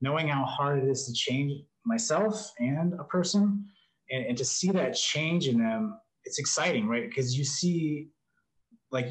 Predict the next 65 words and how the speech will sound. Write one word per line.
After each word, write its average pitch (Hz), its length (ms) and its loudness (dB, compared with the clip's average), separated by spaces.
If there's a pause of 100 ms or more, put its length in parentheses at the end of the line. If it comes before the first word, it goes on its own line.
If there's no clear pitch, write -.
you 143 160 2
see 196 200 0
what 170 120 4
I 139 120 2
see, 104 260 -2
like, 110 300 -2
I'm, 127 400 -2
because 143 160 -2
I 147 80 2
teach 185 240 0
about, 143 420 0
you 131 80 2
know, 127 120 2
three 170 200 -2
different 127 280 0
pillars. 165 380 2
I 135 80 2
talk 127 260 -4
about, 120 260 -2 (600)
uh, 117 160 -2
you 123 160 -2
know, 117 120 2
your 104 120 -2
health 131 420 -2 (220)
and 117 160 0
mindset, 135 440 0
and 117 80 0
then 120 80 0
I 117 80 0
talk 117 260 -4
about, 110 260 -2
like, 104 220 -4 (160)
finances, 127 520 0
and 117 100 2
then 113 100 -2
I - 20 -6
talk 117 160 -4
about, 104 200 -4
like, 104 180 -4
communication, 117 800 0 (420)
and 120 120 2
that 117 100 -2
those 139 220 0
three 139 200 0
pillars 170 420 2
will 120 180 0
get 160 340 0
you 139 80 0
essentially 127 400 0
where 123 100 0
you 120 120 0
want. 120 200 0
Because 127 140 -4
I 131 60 0
think - 120 -4
a 135 40 -2
lot 139 160 0
of 135 60 -6
times 127 140 -2
we 117 100 -2
focus - 380 -2
too 139 60 -4
much, 123 220 -2
like, 117 160 -4
on 113 240 -2